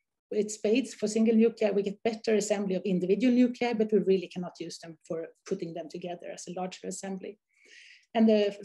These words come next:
third method, using spades on all the data, uh, really gave us quite nice and long contigs and accurate gene structure. But the repeat contig was severely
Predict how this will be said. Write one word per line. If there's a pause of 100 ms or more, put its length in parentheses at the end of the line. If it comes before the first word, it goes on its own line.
third
method,
using
spades
on
all
the
data, (560)
uh,
really
gave
us (200)
quite
nice
and
long
contigs
and
accurate
gene
structure. (840)
But
the
repeat
contig
was
severely